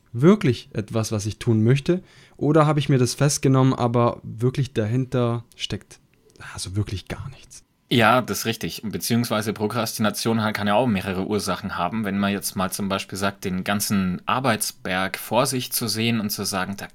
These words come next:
Speaker 2: ich kann nicht, ich fange damit jetzt gar nicht erst an“, hilft's man's, meistens auch, das Ganze vielleicht in kleinere Pakete auch mal zu unterteilen und zu sagen, „So schlimm ist es dann doch nicht, wenn ich mich Step by Step weiter bewege.“ Klar, wenn man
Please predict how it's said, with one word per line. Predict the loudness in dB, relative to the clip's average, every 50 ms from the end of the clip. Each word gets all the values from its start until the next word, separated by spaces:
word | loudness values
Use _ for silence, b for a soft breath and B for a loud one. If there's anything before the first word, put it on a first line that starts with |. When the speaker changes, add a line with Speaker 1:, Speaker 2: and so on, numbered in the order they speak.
| -16 -16 -16 -16 -14
Speaker 2:
ich | -16 -16 -16 -14 -12
kann | -10 -6 -4 -2 -2 -2 -2 -4
nicht, | -4 -6 -6 -6 -8 -10 -12
ich | -12 -10 -8
fange | -6 -6 -4
damit | -2 -2 -2 -2 -4
jetzt | -6 -8 -8 -6 -4
gar | -2 -2 -2
nicht | -2 -6 -8
erst | -10 -10 -10 -8 -4
an“, | -2 -2 -2 -4 B B B B B B B B B B B
hilft's | -2 0 0 0 0 -2 -4 -4 -2
man's, | 0 0 0 0 -2 -4 -6 -6 -6
meistens | -2 -2 0 0 -2 -6 -8 -6 -6 -4
auch, | -2 -4 -4 -4
das | -6 -10 -10 -2
Ganze | 0 0 0 2 0 -4
vielleicht | -4 -2 -2 -2 -2 -2 -4
in | -6 -4
kleinere | 2 2 2 2 4 0 0
Pakete | -2 -2 -4 -2 -2 -4 -2 -2 -2 -2
auch | -2 -2
mal | -4 -4 -4
zu | -4 -6 -4
unterteilen | -6 -6 -6 -8 -10 -2 2 2 2 2 2
und | 0 -2 -4
zu | -4 -4
sagen, | -2 0 0 0 2 0 0 -4 B B B B B B B B B
„So | -6 -2 0 2 2 2 0
schlimm | 0 -2 -4 -2 2 2 2 4 2 0 -2 B B B B B B -6
ist | -4 -2 -2 -2
es | -2 -2 -2
dann | -2 0 -2 0
doch | 0 -2 -2 -2 -4
nicht, | -2 -2 -2 -2 -4 -4
wenn | -4 -2 -2
ich | -2 -4 -2
mich | -2 -4 -2 -4
Step | -6 -4 -4 -4 -4 -2
by | -4 -4 -4
Step | -2 -2 -4 -4 -2
weiter | -2 -4 -4 -2 -4 -6
bewege.“ | -6 -6 -8 -8 -8 -10 -10 -12 -10 _
Klar, | 4 4 6 4 4 2
wenn | 2 2
man | 2 2 0 -2